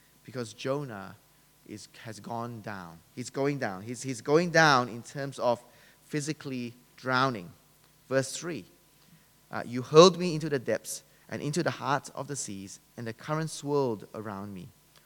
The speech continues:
All the waves and breakers swept over me. I said, 'I have been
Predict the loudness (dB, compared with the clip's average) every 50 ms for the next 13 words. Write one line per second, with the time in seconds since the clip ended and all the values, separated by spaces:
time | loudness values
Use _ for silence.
0 | _ _ 6 8 8 10 8 8 6 8 8 8 10 8 8 6 2 -2 -6 -6
1 | -6 -4 0 2 2 2 0 -2 -6 -8 -8 -12 -14 -18 -20 _ -20 -8 -2 0
2 | 0 0 -2 -8 -12 -8 -6 -4 -4 -4 -6 -6 -8 -10 -10 -12 -16 -20 _ _
3 | _ _ _ _ _ _ _ _ _ _ _ -8 -6 -4 0 2 2 2 2 2
4 | 2 2 2 2 0 -2 -6 -6 -6